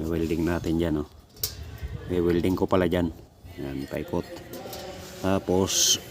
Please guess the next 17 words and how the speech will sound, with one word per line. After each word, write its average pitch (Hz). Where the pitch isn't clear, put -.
nagawa 101
na 98
ako 98
ng 113
burner. 98
Ito, 98
dalawang 85
klase. 90
Yan, 76
lalagay 85
dyan. 85
Yan. 76
Tapos 101
ito, 98
yung 90
three-fourth 90
din. 95